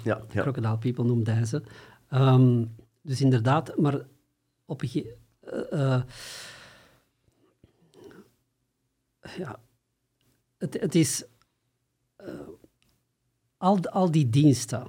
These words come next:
Speaker 2: al die gehe-, die geheime diensten en, en die met al die zaken ook bezig zijn, eh, die weten dikwijls niet van elkaar. Tot op zekere hoogte weten die van elkaar niet wat, wat, eh, wat dat ze bezig zijn of wat hun kennis dat ze hebben. En dus wat dat, eh,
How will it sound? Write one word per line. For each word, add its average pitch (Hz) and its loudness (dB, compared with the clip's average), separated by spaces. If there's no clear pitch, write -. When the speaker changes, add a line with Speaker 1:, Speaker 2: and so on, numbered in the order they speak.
Speaker 2:
al 147 -4
die 139 -2
gehe-, 127 -2
die 127 2
geheime 123 4
diensten 135 2
en, 123 -2
en 123 0
die 123 2
met 123 0
al 135 -4
die 131 2
zaken 131 0
ook 117 2
bezig 139 2
zijn, 143 2
eh, 151 -4
die 143 2
weten 139 2
dikwijls 156 -2
niet 165 4
van 143 0
elkaar. 135 0
Tot - -4
op 127 -2
zekere 165 2
hoogte 151 2
weten 139 2
die 127 2
van 127 0
elkaar 120 0
niet 156 6
wat, 131 -2
wat, 135 -6
eh, 123 4
wat 131 0
dat 127 -2
ze - -4
bezig 127 4
zijn 175 0
of 156 -4
wat 135 0
hun 123 0
kennis 151 4
dat 123 0
ze - -8
hebben. 151 0
En 135 4
dus 127 2
wat 131 2
dat, 127 2
eh, 123 4